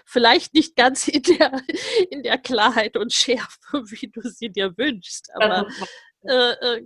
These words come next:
Speaker 1: gewissermaßen ja schon. Und das, ne, das finde ich, äh, auch ganz wichtig, das finde ich das Zweite dabei.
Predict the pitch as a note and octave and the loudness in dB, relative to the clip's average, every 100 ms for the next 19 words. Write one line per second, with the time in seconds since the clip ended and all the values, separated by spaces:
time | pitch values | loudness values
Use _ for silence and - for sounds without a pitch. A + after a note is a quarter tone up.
0 | A3+ A3 G#3+ A#3+ B3 G#3+ G3+ A3 - G#3 | -10 -8 -4 -4 -4 -4 -4 -4 -6 -10
1 | A3 - G3+ F#3 F#3+ G3 G#3 - - - | -10 -8 -8 -6 -8 -6 -8 -10 -16 -16
2 | - A#3 A#3+ A#3 - A3+ G3+ G#3 G#3+ - | -4 2 4 4 2 0 2 0 -4 -4
3 | G#3+ - A3 - G#3+ - G#3+ - G#3+ G3+ | -4 0 -2 0 -2 -2 -8 -6 -6 -6
4 | - G3+ G3 G#3 - - G3 F#3 - G3+ | -8 -8 -6 -10 -12 -2 2 2 0 -2
5 | G3+ G3 G3 | 0 2 2